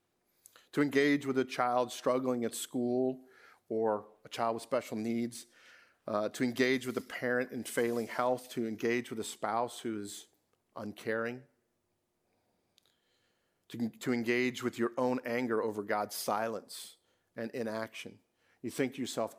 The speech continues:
I've tried. I have tried over and over and over again, and things aren't getting better.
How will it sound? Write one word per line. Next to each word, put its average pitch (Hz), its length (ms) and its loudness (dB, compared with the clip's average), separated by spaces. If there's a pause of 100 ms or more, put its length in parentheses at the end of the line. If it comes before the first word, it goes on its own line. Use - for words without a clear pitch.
(120)
I've 135 160 -4
tried. 113 480 0
I 127 160 2
have 156 140 -2
tried 127 300 0
over 156 420 0 (280)
and 123 180 -4
over 151 460 2 (220)
and 127 200 -4
over 147 460 4
again, 143 440 2
and 123 140 -2
things 151 420 0 (120)
aren't 151 460 2
getting 147 420 2
better. 139 380 4